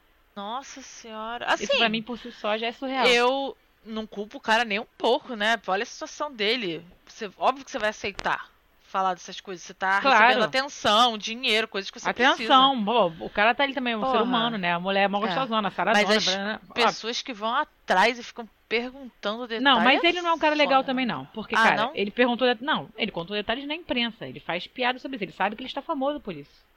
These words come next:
Speaker 1: Ah.
Speaker 2: Eu não, não é assim também, sabe?
Speaker 1: Entendi, entendi.
Speaker 2: Ele poderia falar o que aconteceu sem falar detalhes sexuais. Por que ele precisa falar isso?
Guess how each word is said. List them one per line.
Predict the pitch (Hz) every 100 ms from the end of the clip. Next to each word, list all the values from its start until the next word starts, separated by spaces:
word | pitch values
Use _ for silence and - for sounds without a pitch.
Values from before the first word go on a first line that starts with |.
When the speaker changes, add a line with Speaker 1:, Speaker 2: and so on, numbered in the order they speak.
| _ -
Speaker 1:
Ah. | 185 180 185 185 190 180 165 165 165 _ _ _ _ _ -
Speaker 2:
Eu | 208
não, | 285 349 330 240
não | 226
é |
assim | 392 - 240
também, | 233 185 127
sabe? | 208 190 143 143 _
Speaker 1:
Entendi, | - 208 190 175 165 - _
entendi. | - 196 185
Speaker 2:
Ele | 170
poderia | 233 247
falar | 254 240 214
o |
que | 226
aconteceu | 220 247 233 254
sem | 254 359
falar | -
detalhes | 403 403 254 202
sexuais. | 208 - 180 175
Por | 226
que |
ele | 226
precisa | - 196
falar | 175 156
isso? | 127